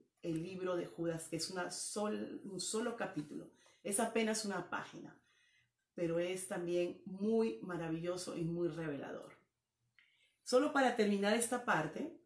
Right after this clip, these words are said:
quiero que veas esta línea de tiempo. ¿La vemos? Quisiera que me escriban si pueden ver claramente esta línea de tiempo para poder s-, continuar con la explicación. Ujú.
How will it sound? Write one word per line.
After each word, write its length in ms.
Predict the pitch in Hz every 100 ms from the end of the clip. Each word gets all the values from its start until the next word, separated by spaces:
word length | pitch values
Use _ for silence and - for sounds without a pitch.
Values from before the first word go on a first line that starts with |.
| _ _ _ -
quiero 240 | 233 254
que 100 | 214
veas 300 | 202 208 208
esta 260 | 208 214 202
línea 320 | 196 196 185
de 120 | 160
tiempo. 380 | - 147 - - _ _ _ _ _ _ _ _ _ _ -
¿La 160 | 160
vemos? 520 | 165 180 277 339 - - _ _ _ _ -
Quisiera 400 | 208 226 220 220
que 100 | 220
me 140 | 196
escriban 640 | - 208 208 202 269 359 - _ _ _ _ -
si 200 | - 185
pueden 340 | 202 196 196
ver 240 | 196 202 -
claramente 600 | 214 240 240 220 208 214
esta 220 | 214 190
línea 320 | 180 180 175
de 100 | 165
tiempo 680 | - 175 170 165 247 - - _ _ _ _ _ -
para 240 | 175 170
poder 280 | 170 170 175
s-, 220 | 170 -
continuar 540 | - 170 170 170 170 165
con 140 | 170
la 40 | 160
explicación. 760 | - 156 147 - - 143 - - _ _ _ _ _ _ _ _ _ _ _ _ _ _ _ _ _ _ _ _ _ _ _ _ _ _ 226 _ _ _ _ _ _ _ _ _ _ _ _
Ujú. 520 | 170 165 - 262 -